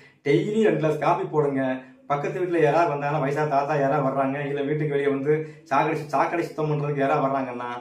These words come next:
பனங்கருப்பட்டியில காப்பி, பனங்கருப்பட்டியில் காப்பி போட்டு, சுக்கு காப்பியா இருந்தாலும் பரவாயில்ல, பனங்கருப்பட்டியில காப்பி போட்டு அவங்க கொடுத்துக்கிட்டே இருங்க. அவங்க குடிக்க குடிக்க உங்களுக்கு வந்து வாழ்நாள் முழுவதும் யோகம் மட்டுமே மிச்சமாகும். கையில காசு நிறைய இருக்குது, வாரம் ஒரு முறை ஒரு கருப்பட்டி வாங்கி ஒரு வயதான தாத்தா பாட்டிக்கு தானம் கொடுத்துருங்க,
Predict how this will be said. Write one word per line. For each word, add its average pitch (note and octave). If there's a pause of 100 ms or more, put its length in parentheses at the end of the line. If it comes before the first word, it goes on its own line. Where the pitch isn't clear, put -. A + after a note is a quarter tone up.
(340)
பனங்கருப்பட்டியில E3+
காப்பி, D3+ (280)
பனங்கருப்பட்டியில் D3+
காப்பி D#3
போட்டு, A#2+ (220)
சுக்கு D3+
காப்பியா D#3
இருந்தாலும் C#3+
பரவாயில்ல, D#3+
பனங்கருப்பட்டியில D3+
காப்பி C3
போட்டு C3+
அவங்க B2+
கொடுத்துக்கிட்டே B2+
இருங்க. A#2 (240)
அவங்க A2
குடிக்க E3
குடிக்க C#3
உங்களுக்கு C3
வந்து C3
வாழ்நாள் D#3
முழுவதும் C3
யோகம் D3
மட்டுமே B2+
மிச்சமாகும். G#2+ (440)
கையில G#3
காசு F#3
நிறைய E3+
இருக்குது, D#3
வாரம் F3
ஒரு D#3+
முறை D#3
ஒரு D3+
கருப்பட்டி D3+
வாங்கி D3+
ஒரு D#3
வயதான D3+
தாத்தா D3
பாட்டிக்கு C#3+
தானம் C3+
கொடுத்துருங்க, B2